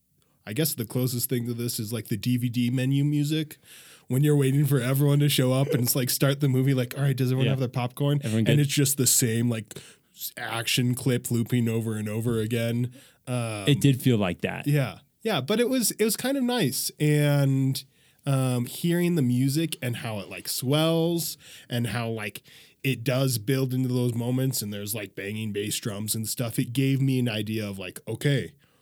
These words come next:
Speaker 1: all right, we're getting ready for King Kong.
Speaker 2: Yeah.
Speaker 1: Here we go." Which does make a lot of sense, um, because the first four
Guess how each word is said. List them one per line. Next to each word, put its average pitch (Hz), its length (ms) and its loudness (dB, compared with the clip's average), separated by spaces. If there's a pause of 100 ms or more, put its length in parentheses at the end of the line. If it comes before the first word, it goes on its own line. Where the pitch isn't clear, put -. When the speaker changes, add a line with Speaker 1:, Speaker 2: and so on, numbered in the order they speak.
(280)
Speaker 1:
all 107 80 -6
right, 131 280 0
we're 107 160 -4
getting 143 240 0
ready 104 200 -6
for 104 140 -10
King 101 240 -6
Kong. 113 520 -6
Speaker 2:
Yeah. 117 320 0
Speaker 1:
Here 139 120 4
we 131 120 2
go." 120 280 -2 (220)
Which - 340 0
does 202 360 -2
make 180 220 0
a 156 60 0
lot 131 220 -4
of - 120 -14
sense, - 640 -2 (180)
um, 104 560 -4 (720)
because 147 400 2 (360)
the 131 120 0
first 147 420 -2
four 131 540 -2